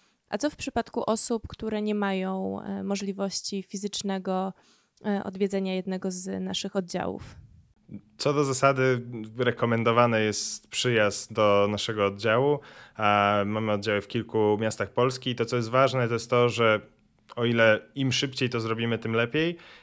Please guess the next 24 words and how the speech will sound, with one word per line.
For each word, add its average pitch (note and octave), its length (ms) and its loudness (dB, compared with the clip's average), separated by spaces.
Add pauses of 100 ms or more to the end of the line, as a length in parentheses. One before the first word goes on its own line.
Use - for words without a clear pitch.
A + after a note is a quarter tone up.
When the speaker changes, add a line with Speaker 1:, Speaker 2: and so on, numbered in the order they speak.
Speaker 2:
Tak A#2 260 -2
nie B2+ 240 4
ma A#2 260 4
ściśle A#2+ 440 -2
określonego A2+ 540 0
terminu G#2+ 540 0
do F#2+ 140 -4
kiedy. F2 400 -2
Także G2+ 320 -4
tutaj G#2+ 380 -2
też A2 200 -4
podkreślmy - 440 -6
jeszcze A2 220 -2
raz, B2 240 2
nie A#2 120 0
trzeba G#2+ 480 2 (640)
na A2 200 4
gwałt G2+ 640 4
pędzić G#2+ 500 0
na G#2 120 -2
trzydziestego G#2+ 540 -2
września G#2 500 0
najpóźniej. A#2 760 -2
Nie, A#2+ 360 0